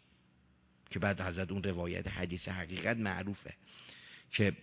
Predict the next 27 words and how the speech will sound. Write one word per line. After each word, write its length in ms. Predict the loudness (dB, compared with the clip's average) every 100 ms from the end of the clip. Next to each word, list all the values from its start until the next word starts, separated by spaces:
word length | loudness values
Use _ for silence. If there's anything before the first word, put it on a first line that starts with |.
| -2
براش 300 | 0 2 0
گفت. 140 | 0 6
یعنی 180 | 8
می‌خوام 260 | 8 6 4
بگم 280 | 4 4 4
اون 260 | 6 6 6
روز 720 | 8 10 12 10 6 -6 -14 -18 -20 -20 -20 -20 -10 6
امام 420 | 10 12 12 10
زمان 400 | 8 6 6 6
علیه 280 | 6 4 6
السلام 480 | 4 2 4 6 6
در 180 | 6 6
اون 200 | 6 4
دولت 520 | 6 6 6 4 2
کریمه 840 | 0 4 6 6 6 6 6 4 -2 -16 -20 -20 -20 -20 0
و 120 | 2
دولت 500 | 6 8 8 6 6
مهدویه 880 | 6 6 4 4 4 4 4 4 4
که 360 | 4 2 2 0 0
حضرت 460 | 2 4 6 4 2 -8 -20 -20 -2
میان 440 | 6 8 8 8 6
و 240 | 6 4 2 -8 -20 -20 _ -4
یه 380 | 2 12 12 10 -4 2
بخش 500 | 6 6 6 6 6
کار 500 | 4 6 6 6 4 4
اجرایی 720 | 4 6 6 8 6 4 2
حضرت 880 | 4 2 2 2 6 8 6 2